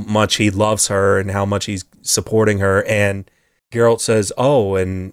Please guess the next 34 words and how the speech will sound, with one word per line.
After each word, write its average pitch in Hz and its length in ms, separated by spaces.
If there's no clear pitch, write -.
and 101 140
how's 104 220
she - 140
doing 117 280
after 98 280
everything?" 92 440
And 90 80
he 101 100
goes, 101 340
"Actually, 160 720
she's 123 220
doing 123 280
quite 131 300
well, 123 340
and 98 180
she's 101 220
singing 123 360
again. 90 480
Her 120 160
voice 113 340
sounds 110 680
a 123 60
little 156 220
more 120 200
gravelly 101 580
than 98 180
before. 98 580
It 127 140
almost 131 420
sounds 127 560
better, 113 640
in 104 160
fact." - 640
And 101 680